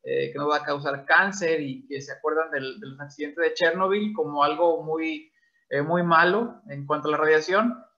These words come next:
pero no, es simplemente que no la entendemos, no la, no la conocemos muy bien, es por eso que, que le temen-, que le tememos. Y todo el tiempo hay que,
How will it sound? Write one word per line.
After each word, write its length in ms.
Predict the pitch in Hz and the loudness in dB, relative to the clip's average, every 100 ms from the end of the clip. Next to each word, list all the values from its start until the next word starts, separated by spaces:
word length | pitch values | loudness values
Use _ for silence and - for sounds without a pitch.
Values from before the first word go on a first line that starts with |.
| - | -2
pero 160 | 156 | 0
no, 260 | 190 226 - | 2 0 -2
es 140 | 160 185 | -6 -6
simplemente 720 | 180 180 175 165 160 170 - | -4 -2 0 -2 -4 -10 -6
que 300 | 147 131 135 | -6 -6 -8
no 240 | 160 175 175 | -4 2 4
la 140 | 170 | 6
entendemos, 640 | 165 160 151 160 170 196 196 | 4 0 -2 0 -2 -4 -4
no 160 | 156 | 0
la, 240 | 156 160 165 | 2 2 2
no 100 | 165 170 | -2 0
la 140 | 165 | 0
conocemos 680 | 165 147 147 156 156 - _ | -2 -6 -12 -14 -16 -18 _
muy 200 | 160 165 | -8 -2
bien, 300 | 170 202 208 | 0 0 -2
es 140 | 147 139 | -4 0
por 180 | 151 | 0
eso 240 | 143 160 151 | 0 -2 -6
que, 340 | 139 127 123 - | -6 -6 -8 -4
que 80 | |
le 160 | 139 139 | -4 -2
temen-, 460 | 135 131 123 - - | -2 -4 -4 -8 -8
que 80 | 139 | -8
le 100 | 135 | -6
tememos. 420 | 131 123 123 - | -4 -4 -6 -10
Y 120 | 143 | -6
todo 160 | 160 185 | 2 2
el 100 | 190 | 2
tiempo 320 | 185 175 185 | -2 -4 -2
hay 160 | 175 170 | -4 -4
que, 300 | 170 165 | -6 -8